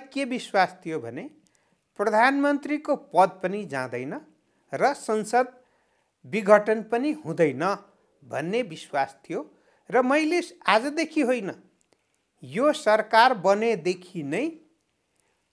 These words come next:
नेपालको इतिहासमा अहिलेसम्म कुनै पनि सरकारले पूर्ण अवधि काम नगरेको हुनाले, चाहे त्यो पञ्चायतकालमा होस्, चाहे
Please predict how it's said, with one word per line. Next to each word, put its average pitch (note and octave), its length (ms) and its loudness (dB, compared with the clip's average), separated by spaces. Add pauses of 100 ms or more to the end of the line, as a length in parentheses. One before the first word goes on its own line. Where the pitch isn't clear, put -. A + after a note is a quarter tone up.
(680)
नेपालको A3 800 4 (120)
इतिहासमा G#3+ 800 0 (180)
अहिलेसम्म G#3+ 800 -2 (580)
कुनै D4+ 380 0
पनि C#4 360 -4
सरकारले G#3+ 760 0 (120)
पूर्ण B3+ 400 -6 (180)
अवधि F#3+ 360 -6 (100)
काम G3+ 320 0
नगरेको D#3+ 640 -6
हुनाले, A#2+ 500 -6 (1040)
चाहे A3 300 0
त्यो C4+ 200 -8
पञ्चायतकालमा F3 960 0
होस्, D4 340 -10 (640)
चाहे B3+ 360 0